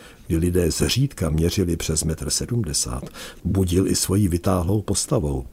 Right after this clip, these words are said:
atakující míru o dvacet centimetrů vyšší.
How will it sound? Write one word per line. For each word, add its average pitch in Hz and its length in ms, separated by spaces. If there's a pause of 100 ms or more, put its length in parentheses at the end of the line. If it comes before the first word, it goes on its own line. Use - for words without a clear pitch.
(360)
atakující 90 720
míru 85 320
o - 160
dvacet 92 500
centimetrů 98 640
vyšší. - 560